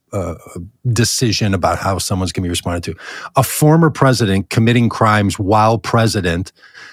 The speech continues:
that is something that the country deals with on a very rare basis. And to, and there's a lot at stake beyond that.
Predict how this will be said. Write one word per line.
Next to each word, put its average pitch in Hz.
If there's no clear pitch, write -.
that 131
is 156
something 131
that 123
the 127
country 131
deals 143
with 135
on 139
a 131
very 147
rare 120
basis. -
And 120
to, 104
and 131
there's 139
a 139
lot 156
at 135
stake -
beyond 90
that. 76